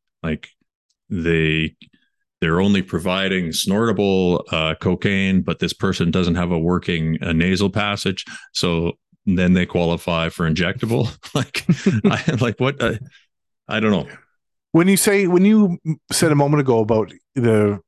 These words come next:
Speaker 2: perils of having pharmacare involved, um, do you just, do you mean as a, just an added layer of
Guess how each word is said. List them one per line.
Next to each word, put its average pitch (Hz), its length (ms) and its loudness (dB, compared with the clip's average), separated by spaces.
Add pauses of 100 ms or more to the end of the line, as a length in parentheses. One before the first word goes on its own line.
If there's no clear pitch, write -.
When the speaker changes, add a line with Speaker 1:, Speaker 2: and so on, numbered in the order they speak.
(120)
Speaker 2:
perils 123 380 2
of 117 80 0
having 110 380 0
pharmacare 113 560 0
involved, 101 440 -2 (540)
um, 117 560 2 (720)
do 160 140 2
you 170 60 4
just, 165 260 0
do 143 120 4
you 165 60 6
mean 156 480 6 (100)
as 135 180 0
a, 117 320 2
just 120 220 -4
an 123 100 -2 (160)
added 131 320 2
layer 120 380 4
of 110 300 0